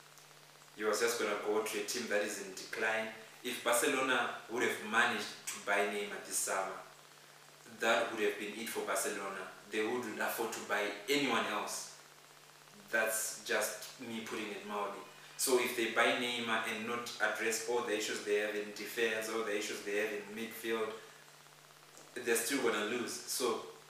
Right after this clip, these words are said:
Neymar is quite clever. He, he knew going back to Barcelona was just going to be a disaster. What if he goes back to Barcelona and, and Messi doesn't stay?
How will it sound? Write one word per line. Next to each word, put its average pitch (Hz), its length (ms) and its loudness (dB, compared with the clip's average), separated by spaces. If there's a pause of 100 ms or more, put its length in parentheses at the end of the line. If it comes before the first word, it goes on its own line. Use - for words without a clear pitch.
(120)
Neymar 139 340 2
is - 280 0
quite 131 260 0
clever. 127 320 2
He, 113 380 -4
he 117 80 -4
knew 139 140 0 (480)
going 127 240 2
back 117 160 2
to - 100 -6
Barcelona 107 420 0
was 101 140 -4
just 110 180 -4
going 117 140 -2
to 107 140 -8
be 104 60 -4
a 101 40 -4
disaster. 98 540 -2 (640)
What 127 140 10
if 135 120 6
he 135 80 2
goes 127 220 4
back 117 200 2
to 113 120 -4
Barcelona 117 360 2
and, 110 360 0
and 107 180 -4
Messi 117 220 -2
doesn't 110 280 2
stay? 113 340 -2